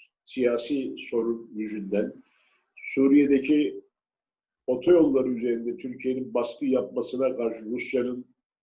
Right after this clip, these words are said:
ortaya koyduğu tepki yüzünden zaten oldukça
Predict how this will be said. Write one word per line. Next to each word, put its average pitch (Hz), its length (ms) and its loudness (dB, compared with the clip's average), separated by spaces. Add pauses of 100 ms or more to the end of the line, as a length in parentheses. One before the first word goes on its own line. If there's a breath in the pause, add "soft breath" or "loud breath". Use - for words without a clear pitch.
(180)
ortaya 120 480 0
koyduğu 104 440 -4
tepki 123 560 -4 (380)
yüzünden 131 420 0
zaten 151 640 2 (460)
oldukça 120 800 -4